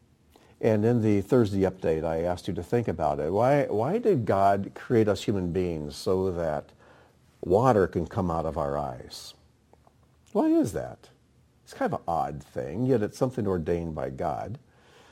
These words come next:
And there's a day coming when that ends, uh, when he will wipe tears away from every eye and weeping will be over. That'll be a past thing.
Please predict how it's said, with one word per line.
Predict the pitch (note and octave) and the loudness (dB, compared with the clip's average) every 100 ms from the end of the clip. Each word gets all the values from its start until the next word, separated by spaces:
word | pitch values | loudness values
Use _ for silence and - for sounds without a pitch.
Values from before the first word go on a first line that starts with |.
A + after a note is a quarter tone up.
| _ _ _ _ _ _ _ _ _ _ _ _ _ _ _ - | _ _ _ _ _ _ _ _ _ _ _ _ _ _ _ 2
And | C#3 | 4
there's | C3+ | 6
a | B2 | 8
day | C#3+ D#3 | 8 8
coming | - E3+ C3+ | 6 6 6
when | G#2 G2+ | 4 2
that | G2+ F#2+ - | 4 2 2
ends, | C3 A2+ D#2 E2 A2+ C3 | 0 0 -2 -6 -6 -2
uh, | F2 E2+ E2+ F2 | -2 0 -2 -2
when | F#2+ F#2+ | -4 -2
he | A2 | -2
will | F#2+ | 0
wipe | F2 F#2 F#2+ F2 - _ _ - | 0 0 -2 -6 -14 _ _ -6
tears | - A#2+ G2 F2+ | 0 4 4 2
away | F#2 E2+ F2 | 0 0 -2
from | F#2 F2 | -2 -2
every | G#2 G#2 | 0 0
eye | B1 - - | -2 -8 -6
and | A2 D#2+ E2 E2 | -4 -6 -6 -4
weeping | F#2 A2+ G#2+ | -4 -2 -4
will | F2+ | -6
be | E2+ F2 | -4 0
over. | G#2+ A#2 D2 | 0 0 -2
That'll | D2 A2+ | -4 -4
be | C#3 A2 | -2 -2
a | |
past | - A#2 G#2+ G2+ - | -2 -4 -4 -6 -4
thing. | B2 G2+ C2 | -2 -2 -4